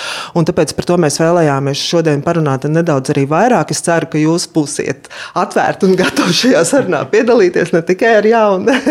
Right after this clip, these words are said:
<laughs> Un, bet vispirms, droši vien, kad, kā jūs redzat, vai tas, tas ikdienas ritenis un, ā, nogurums varbūt arī no ziņām, par ko arī jau pētījumos arī apliecina,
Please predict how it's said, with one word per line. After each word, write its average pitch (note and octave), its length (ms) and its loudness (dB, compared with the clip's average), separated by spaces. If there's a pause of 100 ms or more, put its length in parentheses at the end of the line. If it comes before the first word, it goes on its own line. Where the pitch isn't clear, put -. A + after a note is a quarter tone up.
(280)
<laughs> - 480 -2
Un, G3+ 240 4
bet F#3+ 240 0
vispirms, A3+ 360 2
droši G#3+ 440 0
vien, E3+ 80 -2
kad, F#3 160 0
kā F3 160 0
jūs G#3+ 320 4
redzat, D3+ 280 -2
vai D3 140 0
tas, D3+ 220 -2 (360)
tas C#3+ 260 -2
ikdienas D#3+ 640 0
ritenis E3 540 -2 (200)
un, C#3+ 240 0
ā, C#3 140 0 (200)
nogurums D3 640 0
varbūt C#3+ 320 -2
arī D3+ 160 2
no C3+ 160 -2
ziņām, D#3 400 2
par - 140 -6
ko D#3 140 2
arī C#3+ 220 0
jau C#3 160 0
pētījumos D3+ 720 0
arī D#3 200 2
apliecina, C#3+ 600 -2